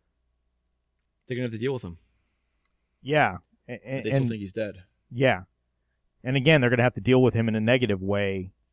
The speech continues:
Speaker 2: you know, d-, they're, they're gonna have to deal with him just like they did Akil Amador. I mean, it, it's gonna be the same,
Speaker 1: Yeah.
Speaker 2: you know, a very similar situation. I'll, I'll, I'll say that at least.
Speaker 1: Yeah, but they, they didn't even, they weren't sure of her motivations or where she's at
Speaker 2: Right.
Speaker 1: this point. Now they know what the deal is, they know what's going on.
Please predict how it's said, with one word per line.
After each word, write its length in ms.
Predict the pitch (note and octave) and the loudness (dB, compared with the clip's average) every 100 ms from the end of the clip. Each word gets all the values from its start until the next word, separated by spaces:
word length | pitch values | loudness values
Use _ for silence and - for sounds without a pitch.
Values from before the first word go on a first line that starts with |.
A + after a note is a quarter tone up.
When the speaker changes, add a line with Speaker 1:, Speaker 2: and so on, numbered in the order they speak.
| - | -6
Speaker 2:
you 140 | C3+ | -2
know, 100 | C3+ | 2
d-, 200 | C3 D#3+ | 2 2
they're, 180 | B2+ D#3 | 2 0
they're 240 | B2 A#2+ C#3+ | 0 0 2
gonna 200 | C#3+ C3+ | 2 2
have 100 | - | 0
to 60 | |
deal 140 | B2+ C#3 | 2 2
with 80 | B2+ | 2
him 120 | B2+ | 0
just 120 | A#2+ | 0
like 120 | B2+ | -2
they 100 | A#2+ | 0
did 160 | A#2 B2 | 2 2
Akil 260 | A#2 B2+ A#2+ | 2 0 0
Amador. 440 | A#2+ D3 F#2 E2 | -2 -4 -6 -8
I 40 | F2 | -6
mean, 220 | G2 F#2+ | -4 -4
it, 100 | G2 | -6
it's 160 | G2+ - | -10 -8
gonna 120 | A#2 | -6
be 80 | G#2+ | -4
the 80 | G2+ | -6
same, 520 | - A2+ A2 G#2+ G2+ - _ _ _ - | -4 -4 -2 -4 -6 -10 _ _ _ -6
Speaker 1:
Yeah. 200 | C3+ D#3+ - | -4 -4 -6
Speaker 2:
you 120 | C#3 | -2
know, 180 | B2 A#2+ | 0 0
a 100 | A2 | 0
very 200 | C3+ B2 | 0 2
similar 340 | - F3 A2+ | 2 2 0
situation. 500 | - A2 G#2+ F#2+ A2 | -4 -6 -4 -4 -4
I'll, 140 | F#2 G2 | -6 -6
I'll, 180 | G2+ F#2+ - | -6 -8 -10
I'll 80 | F2 | -12
say 200 | - G#2 | -8 -6
that 240 | F#2+ F#2+ | -4 -6
at 100 | E2 C2+ | -8 -10
least. 280 | D#2+ D#2+ _ _ - _ | -14 -16 _ _ -20 _
Speaker 1:
Yeah, 160 | C#3 C3+ | -2 0
but 260 | B2+ A#2+ | 0 0
they, 180 | C3+ D3+ | 2 2
they 180 | B2+ E3 | 4 4
didn't 180 | F3 F3 | 2 0
even, 340 | C3+ A#2+ A#2+ | -2 -6 -6
they 160 | B2 E3 | -2 -2
weren't 240 | E3+ D3 | -2 -6
sure 320 | - D3+ D3+ | -8 -6 -4
of 100 | A#2 - | -4 -4
her 440 | B2+ B2 A#2 A2+ - _ _ _ _ | -6 -2 -2 -4 -8 _ _ _ _
motivations 680 | A#2+ B2 A2+ A#2 A#2 B2+ A2+ | -12 -8 -4 -4 -4 -8 -10
or 40 | |
where 160 | G#2+ A#2 | -8 -6
she's 100 | A2 | -2
at 60 | B2+ | 0
Speaker 2:
Right. 200 | A#2+ F#2 | 0 -2
Speaker 1:
this 80 | |
point. 180 | F#2 F#2 | -8 -10
Now 160 | G#2+ C3 | -8 -4
they 100 | D3 | -4
know 140 | C#3+ | -2
what 100 | C#3+ | -4
the 60 | C3+ | -6
deal 220 | B2+ C3+ | -6 -6
is, 80 | A#2 | -6
they 60 | |
know 60 | A2+ | -10
what's 100 | B2 | -10
going 260 | - B2+ A#2+ | -10 -10 -8
on. 440 | B2 G#2+ G2+ G2 | -8 -8 -8 -12